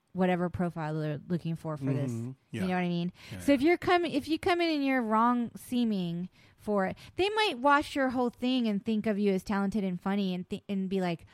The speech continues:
Speaker 1: "Oh God, I wonder if she's good for this other thing," or,
Speaker 2: Mm-hmm.
Speaker 1: you know, "I'll put her audition through anyway," or whatever. But, like, you, but, like,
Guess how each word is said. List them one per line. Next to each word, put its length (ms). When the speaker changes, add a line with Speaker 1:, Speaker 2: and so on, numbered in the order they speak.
Speaker 1:
"Oh 180
God, 360
I 60
wonder 380
if 80
she's 540
good 160
for 100
this 220
other 300
thing," 480
or, 160
Speaker 2:
Mm-hmm. 120
Speaker 1:
you 100
know, 100
"I'll 100
put 200
her 400
audition 320
through 240
anyway," 640
or 100
whatever. 640
But, 420
like, 260
you, 240
but, 240
like, 200